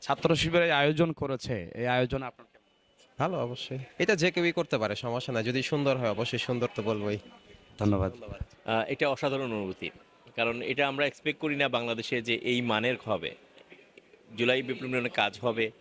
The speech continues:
Speaker 3: অনেক ধরনের আপনার ডকুমেন্টারি হবে, নাটক হবে, কিন্তু বাংলাদেশে যে এটা সম্ভব,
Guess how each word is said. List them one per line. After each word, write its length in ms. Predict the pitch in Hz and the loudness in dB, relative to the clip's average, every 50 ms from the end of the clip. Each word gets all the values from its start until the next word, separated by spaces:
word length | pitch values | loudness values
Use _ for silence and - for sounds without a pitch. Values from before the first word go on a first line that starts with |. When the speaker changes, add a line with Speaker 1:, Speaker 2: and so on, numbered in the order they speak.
| _ _ _ _ _ _ _ _ - | _ _ _ _ _ _ _ _ -8
Speaker 3:
অনেক 260 | - 101 101 107 110 104 - | -4 -2 0 0 0 -2 -4
ধরনের 380 | 107 120 113 110 113 113 110 110 | -4 -2 -2 0 0 0 0 0
আপনার 300 | 107 - 110 110 107 101 | -2 -4 -4 -6 -4 -4
ডকুমেন্টারি 440 | 104 98 107 107 107 101 110 104 104 | -4 -4 -2 -4 -2 -4 -4 -4 -4
হবে, 180 | 107 101 110 | -4 -4 -4
নাটক 260 | 104 104 101 107 107 101 - | -2 -2 -2 -2 -4 -6 -4
হবে, 220 | - 110 107 107 | -6 -2 -2 -2
কিন্তু 420 | 101 - 107 104 101 - 117 110 107 104 | -2 -2 -6 -8 -6 -6 -6 -4 -4 -4
বাংলাদেশে 460 | 107 104 107 110 113 120 117 - 135 | -4 -2 -2 -4 -4 -4 -6 -8 -6
যে 100 | 123 127 | -4 -4
এটা 140 | 120 - 120 | -4 -4 -6
সম্ভব, 360 | - - 113 120 131 135 | -4 -4 -4 0 0 0